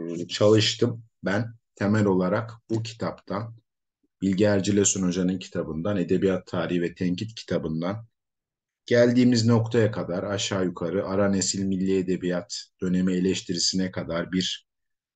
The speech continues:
özet vereceğiz. Önemli noktaların altını çizeceğiz. Yine çeşitli kitaplardan, daha önce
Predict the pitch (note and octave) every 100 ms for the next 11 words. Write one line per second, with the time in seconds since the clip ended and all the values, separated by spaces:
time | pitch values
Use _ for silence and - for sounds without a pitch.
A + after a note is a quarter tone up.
0 | _ G#2 G#2+ A2 A2+ F#2+ D#2 D#2 G#2 F#2+
1 | G2 G2 G2+ G2 F2+ - F2+ F2+ F2+ E2+
2 | E2+ - E2 - D#2+ D#2 G#2+ A2 G#2+ A2
3 | G#2+ - G2 A2+ A2 G#2 - G#2+ F#2 F#2
4 | F2 D#2+ G2 A2+ - _ F#2 G2 G2+ G2
5 | G2